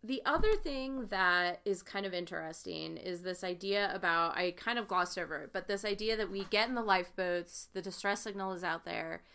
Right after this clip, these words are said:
and then, and this goes back to the Jian Sang and also a little bit the Mary Celeste, that these boats are really big and the distress signal is on the big boat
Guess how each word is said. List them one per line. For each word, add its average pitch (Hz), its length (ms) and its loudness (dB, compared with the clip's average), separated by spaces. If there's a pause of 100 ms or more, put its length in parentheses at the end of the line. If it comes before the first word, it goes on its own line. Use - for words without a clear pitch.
(320)
and 190 180 0
then, 180 560 -2 (380)
and 214 160 -2
this 247 120 -4
goes 277 220 -4
back 202 380 0
to 185 680 -2 (220)
the 175 440 -6
Jian 165 360 -4
Sang 220 540 -4
and 180 200 -6
also 170 360 -6
a 180 120 0
little 170 260 -4
bit 165 360 -6
the 165 420 -6
Mary 160 280 -4
Celeste, 190 680 -4
that 165 320 0 (400)
these 285 180 2
boats 262 320 0
are 208 100 0
really 196 220 -2
big 165 680 -2 (100)
and 160 760 -2 (300)
the 185 120 -6
distress 220 420 -2
signal 190 380 -6
is 180 160 -6
on 202 340 2
the 175 80 -2
big 170 280 -4
boat 160 440 0